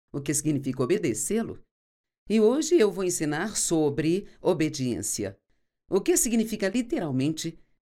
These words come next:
estudar a palavra e depois fazer o que a palavra diz pra fazer. Nós temos um inimigo, Satanás, o diabo, e ele tem um grande grupo do que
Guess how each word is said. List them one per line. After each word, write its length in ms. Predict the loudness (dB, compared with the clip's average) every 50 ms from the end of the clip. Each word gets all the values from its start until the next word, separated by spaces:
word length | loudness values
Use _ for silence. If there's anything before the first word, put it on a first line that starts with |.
| _ _ _ _
estudar 380 | -2 -2 0 0 0 2 2 0
a 80 | 0
palavra 640 | -2 -4 -2 0 2 2 2 2 2 0 -2 -2 -4 -2
e 100 | 0 2
depois 420 | 2 2 2 0 0 0 2 2 0
fazer 460 | 0 0 0 0 0 0 2 2 0
o 40 | 0
que 100 | -2 -4
a 40 | -4
palavra 460 | -2 -2 -2 -2 -2 -2 -2 -2 -4
diz 420 | -4 -4 -4 -2 -2 -4 -6 -8 -10 -14 _ _ _ _ _ _
pra 160 | 2 2 2
fazer. 480 | 2 0 -4 -4 -4 -6 -8 -10 -14 -20 _ _ _ _ _ _ _ _ _ _ _ -4
Nós 160 | 0 0 0 2
temos 320 | 2 2 4 4 2 2
um 60 | 2
inimigo, 600 | 2 2 2 2 2 2 2 0 -2 -4 -4 -2 -2 -4 -4 -6 -14 -12 _
Satanás, 800 | -2 0 0 0 0 -2 -2 -2 0 0 0 0 -2 -4 -6 -8 -10 _ _ -4
o 100 | -2 -2
diabo, 680 | 0 0 0 2 2 0 0 -2 -4 -6 -8 -8 -10 -16 -20 _ _ _ _ _ -4
e 120 | 0 2
ele 200 | 2 2 2 0
tem 560 | -4 -2 -2 0 0 2 0 0 -2 -4 -6 -8 _ _ _ _ _ _ _ _ 2
um 140 | 4 4
grande 760 | 4 4 4 4 4 2 0 0 -2 0 2 2 2 2 -2 -6 -14 -20 _ _ _ -10
grupo 640 | -4 0 2 2 2 2 0 -2 -4 -4 -6 -8 -8
do 200 | -4 -4 -4 -4
que 480 | -4 -4 -2 -2 0 -2 -2 -4 -6